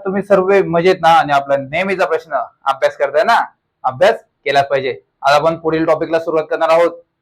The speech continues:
लेखी उदाहरणातील very, very आयएमपी पार्ट नंबर पाच नंबर किंवा चार नंबर असेल, चार नंबर आहे, ठीक. मागील तीन नंबर होता, आता चार नंबर. लेखी उदाहरणातील अतिशय महत्त्वाचे पॉइंट आणि उदाहरणे हा आहे, म्हणून व्हीव्हीआयएमपी टाका,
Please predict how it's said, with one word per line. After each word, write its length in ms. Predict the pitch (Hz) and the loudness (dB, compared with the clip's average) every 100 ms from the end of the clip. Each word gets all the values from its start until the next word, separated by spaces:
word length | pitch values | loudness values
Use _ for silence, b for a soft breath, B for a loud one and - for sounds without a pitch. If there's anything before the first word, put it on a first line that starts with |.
| - | -8
लेखी 300 | 143 170 226 | 0 0 2
उदाहरणातील 840 | 226 185 175 160 151 208 214 160 139 | 0 2 0 -2 -2 -4 -4 -8 -2
very, 260 | 185 220 | 0 0
very 220 | 226 214 | 0 0
आयएमपी 560 | 208 196 196 190 175 - _ _ _ _ _ _ - | 2 0 -2 -8 -12 -14 _ _ _ _ _ _ 2
पार्ट 220 | 160 180 | 4 4
नंबर 320 | 185 180 208 202 | 0 0 0 2
पाच 260 | 165 165 160 | 0 0 -4
नंबर 260 | 160 165 | -4 -4
किंवा 180 | 160 165 | -2 -4
चार 260 | 165 147 143 | 0 -2 -2
नंबर 220 | 139 131 | -6 -6
असेल, 200 | 123 - - | -6 -8 0
चार 160 | 165 | 2
नंबर 240 | 170 151 131 | 2 -2 -6
आहे, 80 | 120 | -8
ठीक. 120 | 113 _ _ _ _ | -16 _ _ _ _
मागील 300 | 127 131 139 | -4 -2 -4
तीन 100 | 139 | -10
नंबर 160 | 139 139 | -8 -4
होता, 120 | 147 | 0
आता 140 | 147 139 | 0 0
चार 200 | 131 123 | -2 -4
नंबर. 200 | 123 113 _ _ - | -6 -12 _ _ -6
लेखी 200 | 143 160 | -4 2
उदाहरणातील 600 | 165 165 156 156 170 127 - _ _ _ - | 2 4 2 0 -2 -4 -12 _ _ _ -4
अतिशय 360 | 139 170 185 | -2 0 0
महत्त्वाचे 500 | 190 185 180 185 185 190 | 2 2 2 0 0 0
पॉइंट 380 | 190 190 196 131 - _ _ - | 2 0 0 -6 -14 _ _ -8
आणि 120 | 156 | -4
उदाहरणे 460 | 170 175 180 190 151 123 _ _ _ | 0 2 2 0 -6 -10 _ _ _
हा 180 | 131 147 | 0 2
आहे, 400 | 151 165 127 - - | 2 0 -2 -8 -14
म्हणून 240 | 131 156 | -12 -10
व्हीव्हीआयएमपी 680 | 151 143 147 160 143 143 139 | -8 -6 0 0 0 -4 -8
टाका, 280 | 131 127 123 | -6 -4 -4